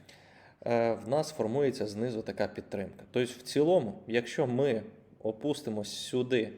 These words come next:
і підемо вгору, тоді все добре. Біткоін буде зростати, загальна капіталізація зростати, альткоїни будуть зростати.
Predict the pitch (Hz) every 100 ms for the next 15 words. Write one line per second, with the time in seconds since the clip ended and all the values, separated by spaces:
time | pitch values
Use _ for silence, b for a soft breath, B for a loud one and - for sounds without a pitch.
0 | - - - 117 107 - 107 110 107 104
1 | 104 180 160 107 120 - - 107 101 143
2 | 196 214 233 - B B B - 135 143
3 | 147 123 110 123 110 110 107 104 107 107
4 | 143 156 120 107 110 110 104 - 110 107
5 | 107 - 104 110 - 185 196 147 104 -
6 | 139 120 107 113 104 107 - - - -